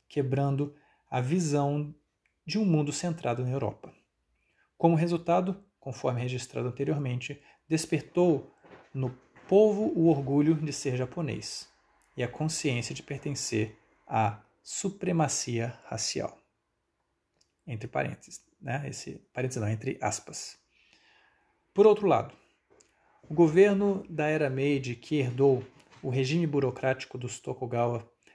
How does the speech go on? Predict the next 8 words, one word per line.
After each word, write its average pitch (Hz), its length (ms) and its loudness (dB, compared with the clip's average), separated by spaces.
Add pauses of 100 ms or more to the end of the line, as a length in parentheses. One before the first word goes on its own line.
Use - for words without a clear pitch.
(140)
manteve 185 600 4
na 180 120 0
sua 165 240 -2
administração 151 880 -4
a 131 200 -6 (140)
ética 175 400 -4
dos 156 440 -4 (160)
Buke. 147 440 -6